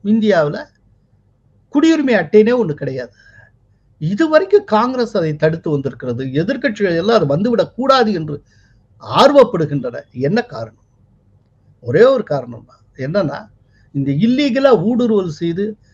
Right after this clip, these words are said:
இங்க ரெண்டுல இருந்து ஆறு கோடி பேர் வரைக்கும் வந்து குமிஞ்சிருக்காங்களே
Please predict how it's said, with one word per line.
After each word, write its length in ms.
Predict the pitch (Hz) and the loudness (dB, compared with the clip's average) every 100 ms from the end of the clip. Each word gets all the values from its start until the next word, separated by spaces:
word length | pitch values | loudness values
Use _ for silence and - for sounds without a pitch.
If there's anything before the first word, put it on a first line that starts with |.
| _ 156 | _ -2
இங்க 180 | 147 | 2
ரெண்டுல 400 | 139 180 226 226 | 4 4 2 4
இருந்து 180 | 220 226 | 4 4
ஆறு 380 | 151 151 190 220 | 2 2 2 4
கோடி 240 | 185 160 | 2 -2
பேர் 260 | 143 220 240 | 4 4 6
வரைக்கும் 340 | 165 175 202 | 2 -2 -2
வந்து 200 | 156 202 208 214 | -2 -2 -2 2
குமிஞ்சிருக்காங்களே 760 | 226 214 175 156 143 123 123 | 4 4 0 -2 -2 -4 -12